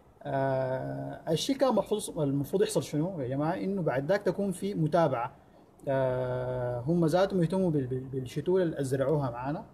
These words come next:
آه، وكل فترة نحن نعمل لهم فولو أب، والحاجة الكويسة إنه كان في واحد من ال-، المتطوعين زميلنا كان هو في نفس المنطقة ذاته، فما حصلت متابعة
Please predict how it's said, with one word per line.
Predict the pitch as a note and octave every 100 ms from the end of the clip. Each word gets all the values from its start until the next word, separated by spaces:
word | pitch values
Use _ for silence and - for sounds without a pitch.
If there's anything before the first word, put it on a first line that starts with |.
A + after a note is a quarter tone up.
| - - - - - - - - -
آه، | C3 B2+ B2+ B2 A#2+ A#2+ A#2+ A#2+
وكل | C3+ C3+ - G#3 G3+
فترة | G#3 G3+ F3+
نحن | E3+
نعمل | D#3+ D3+
لهم | E3+
فولو | E3+ E3 D#3
أب، | - -
والحاجة | C3 F3 E3+
الكويسة | E3+ E3+ F3
إنه | D#3+
كان | D#3+ E3
في | D#3+
واحد | D#3+ D#3 C3+
من | C3+ B2
ال-، | A#2+ A#2 A2+ A2+ - - - - B2
المتطوعين | B2 B2+ - B2+ B2+ D#3
زميلنا | C3+ D3 E3+ G#3
كان | - D#3
هو | D3 C#3 C3 A#2+ - -
في | C3+
نفس | D3 D3
المنطقة | C3+ C3+ D3 D3 B2+
ذاته، | B2+ C3+ C#3+ G3 - - - - - - - - - - - - - - - -
فما | D3+ D3 C#3+ D3 - - - - - - - - - - - - - - D#3
حصلت | D3 C3+ B2 A2+
متابعة | A2 C3+ C3+ D3+